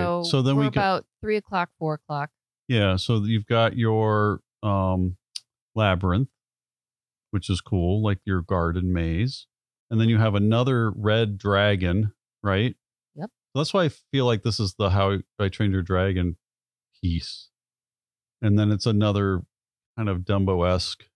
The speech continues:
Speaker 2: ride. Um, then you come down into this flowery, fairy-looking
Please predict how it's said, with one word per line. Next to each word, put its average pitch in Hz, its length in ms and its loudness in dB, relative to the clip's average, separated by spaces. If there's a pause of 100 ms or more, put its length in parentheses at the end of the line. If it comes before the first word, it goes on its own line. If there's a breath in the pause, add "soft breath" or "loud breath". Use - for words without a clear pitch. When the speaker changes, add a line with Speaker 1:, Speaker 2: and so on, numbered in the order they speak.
(1120)
Speaker 2:
ride. 87 600 0 (1700)
Um, 85 480 0 (1500)
then 139 140 4
you 190 100 2
come 180 200 0
down 139 260 2
into 131 280 0
this 110 340 0 (1160)
flowery, 123 640 2
fairy-looking 101 1000 0